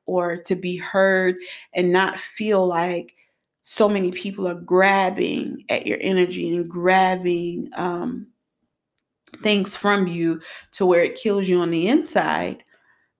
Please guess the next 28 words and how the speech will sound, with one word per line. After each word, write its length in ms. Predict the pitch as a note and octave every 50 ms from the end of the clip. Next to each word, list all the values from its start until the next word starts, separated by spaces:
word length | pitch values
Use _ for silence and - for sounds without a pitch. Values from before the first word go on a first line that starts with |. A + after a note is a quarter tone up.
| _ -
Um, 640 | - F3+ F3 F3 F3 E3+ E3+ E3 D#3+ E3 - - - _ _ _ _ _ _ _ _ -
that 560 | E3 E3 E3 - F3+ F3 F3 F3+ F#3 F#3+ -
is 200 | - G3 F#3 F#3
the 100 | F#3 F#3
struggle. 480 | F3+ - - D#3+ F#3 B3+ B3+ - F3 E3
That 420 | D#3+ E3 E3 F3 F#3 - - -
is 440 | - F3 F3 F3 E3+ E3+ F3 - -
the 100 | - E3+
thing 240 | E3+ - F3 F3 E3+
that 140 | E3 - -
you 120 | F3 F3+
have 300 | E3+ F3 F3 F3 E3+ -
to 120 | - -
learn. 720 | E3 E3 E3+ F3 F3+ G#3 G#3+ F#3+ D#3+ D3 D3 D3 D#3 F3+ F#3 - - - - _
That, 420 | - F3 F#3 F#3 F3+ F3+ F3+ - F3
that 200 | F#3 G3 A3 G#3+
is 180 | G#3 G3+ G3
the 100 | G3+ F#3+
tools 500 | F#3 - - - A#3+ A#3+ A3 G3 F#3 F3
that 180 | F3+ F#3 - -
you 120 | F#3 F#3+
gather 560 | F3+ E3 - F#3+ F#3+ F#3+ F#3+ F#3+ F#3 F3+ F3+ F3+
from 580 | F3+ - - F3 E3+ F3 F3 E3+ E3 - -
different 380 | E3 F#3+ F#3 - F#3+ F#3 F#3 F3+
things, 220 | F#3 F#3 F#3 F3+
from 160 | - F#3 F3
life 200 | F3 E3 F3+ F#3+ -
experience, 680 | F3 - - - - - E3+ F#3 F#3+ G#3 A3+ A3 A3